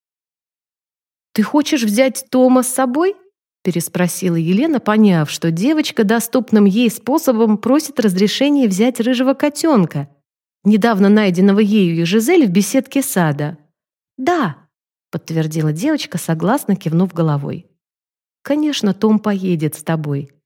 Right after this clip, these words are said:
Собирайтесь. Как только ты поспишь, мы выезжаем». Пока малышка спала, они с Жизель собрали её вещи, и через полтора часа всё было готово к отъезду.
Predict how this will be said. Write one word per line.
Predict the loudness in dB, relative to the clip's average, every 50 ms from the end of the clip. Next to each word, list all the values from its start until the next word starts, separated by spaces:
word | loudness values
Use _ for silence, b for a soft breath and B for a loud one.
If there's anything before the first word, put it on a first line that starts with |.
| _ _
Собирайтесь. | -6 -2 0 0 2 2 2 2 0 -2 -4 -8 -10 -12 -16 _ _ _ _ _
Как | -4 -4 -2 0
только | 2 2 2 2 0
ты | -2 -2 -4
поспишь, | -2 -4 -4 -6 -2 -2 0 0 0 -4 -10 -14 _ _ _
мы | 0 2 2 2 2
выезжаем». | 2 2 2 2 0 0 -2 -2 -2 -2 -2 -2 -4 -6 -8 _ _ _ _ _ _ _ _ _ _ _ _ _ _ _ _ _ _ _ _ _ _ _ _ _
Пока | -8 -8 -4 -2 0
малышка | 0 2 0 0 -2 -4 -6 -8 -8
спала, | -8 -8 -6 -4 -2 -2 -2 -2 -2 -2
они | -2 0 0 2 0 0
с |
Жизель | -2 -2 -4 -2 -2 -2 -2 -2
собрали | -4 -4 -4 -2 -2 0 0 0 0
её | -2 -2 -2 -4 -4
вещи, | -4 -2 -2 -2 -2 -4 -6 -4 -4
и | -6
через | -4 -2 -2 -2 -2 -4
полтора | -2 -4 -4 -2 -2 -2 -2 -2 -2 -2
часа | -4 -8 -6 -2 -2 -2 -2
всё | -2 -6 -4 -2 0 0 0
было | 0 0 -2 -2 -2
готово | -2 -4 -4 -2 -4 -4 -4 -4
к | -6 -8
отъезду. | -8 -8 -8 -8 -8 -8 -8 -10 -12 -16 -16 -18